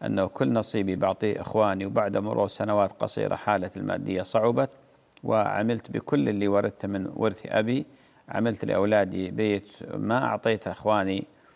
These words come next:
شفت أولادي أحوج من إخواني لأنهم مرتاحين، هل علي ذنب في هذا؟" أختي أم عبد الرحمن من اليمن، بارك الله فيك، يعني أنت تقولين بأن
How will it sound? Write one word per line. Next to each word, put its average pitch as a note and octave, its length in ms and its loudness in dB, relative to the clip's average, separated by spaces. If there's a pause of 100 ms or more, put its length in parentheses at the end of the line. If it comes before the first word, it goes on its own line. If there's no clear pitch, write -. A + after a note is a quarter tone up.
(140)
شفت - 280 -4
أولادي G#2 440 2
أحوج G#2+ 260 -4
من F#2 140 -4
إخواني G2+ 380 0
لأنهم F#2+ 280 -2
مرتاحين، G2 680 0 (340)
هل B2 160 2
علي A2+ 340 4
ذنب G#2 200 0
في G2 180 -2
هذا؟" F#2+ 360 -2 (480)
أختي D#3+ 240 0
أم C3+ 120 0
عبد C3 140 -2
الرحمن C3 460 0
من G#2+ 220 -2 (100)
اليمن، A2+ 320 2 (400)
بارك C3 360 4
الله F2 180 -6
فيك، A#2 260 -8
يعني F#3 380 0
أنت E3 120 -4
تقولين D#3 520 0
بأن B2+ 440 0